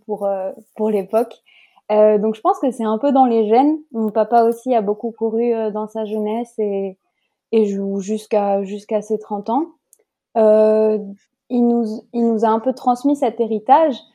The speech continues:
Ça n'a jamais été obligatoire. Je veux dire, on a fait plein d'autres sports dans notre jeunesse. Euh, on n'a jamais été focalisé, euh, dès le début, euh, dans la course à pied.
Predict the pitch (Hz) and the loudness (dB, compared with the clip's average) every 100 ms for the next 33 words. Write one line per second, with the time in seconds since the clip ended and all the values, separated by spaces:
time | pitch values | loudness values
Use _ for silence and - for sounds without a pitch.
0 | _ _ _ _ _ 233 226 220 226 240 | _ _ _ _ _ 0 2 2 2 4
1 | 262 254 254 240 220 226 214 214 262 254 | 2 2 -2 0 0 4 4 4 4 4
2 | 214 208 240 240 208 - 202 233 226 220 | 2 -4 -2 -2 -2 -6 -8 -4 -2 -2
3 | 208 220 214 240 233 214 208 202 208 208 | -2 -4 -4 -2 -2 -2 -4 -4 -4 -2
4 | 247 262 254 _ _ _ _ - 214 208 | 0 0 -2 _ _ _ _ -4 0 2
5 | 208 202 208 202 202 196 202 214 208 208 | 2 2 0 -4 -4 -6 -8 -10 -6 -4
6 | 208 196 214 233 226 220 214 214 208 220 | -4 -4 -2 -2 -4 -6 -6 -4 -2 -2
7 | 208 226 233 208 196 208 - _ _ _ | 0 4 4 4 0 -4 -12 _ _ _
8 | 214 226 196 226 190 220 240 233 202 202 | 0 0 2 0 0 -2 0 0 0 -4
9 | 202 196 147 _ _ _ - 208 208 202 | -8 -12 -16 _ _ _ -12 -6 -4 -4
10 | 208 - 214 247 | -6 -4 -4 -2